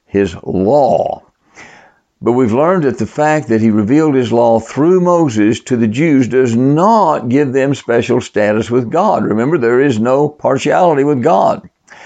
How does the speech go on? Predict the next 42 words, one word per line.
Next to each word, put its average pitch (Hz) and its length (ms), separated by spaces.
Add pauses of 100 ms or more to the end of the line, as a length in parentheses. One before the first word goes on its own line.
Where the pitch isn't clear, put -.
(240)
Just - 180
because 143 300
they 143 120
have 143 160
knowledge 147 500
of 143 80
God's 123 260
law 143 540 (640)
doesn't 120 380
mean 160 280
they're 117 120
gonna 120 200
get 117 160
special 117 480
favor 110 640
or 90 120
special 98 460
treatment 107 580
from 95 180
God. 110 460 (1000)
So 120 180
God's 165 280
gonna 170 240
elaborate 147 580
on 101 160
that 101 180
right 110 240
now 113 300
through 98 200
Paul's 107 480
next 113 460
words 98 380
to 90 120
the 95 100
Romans. 107 440
So 90 120
I - 20
want 104 200
us - 60
to 156 80
read 127 320
it. 135 240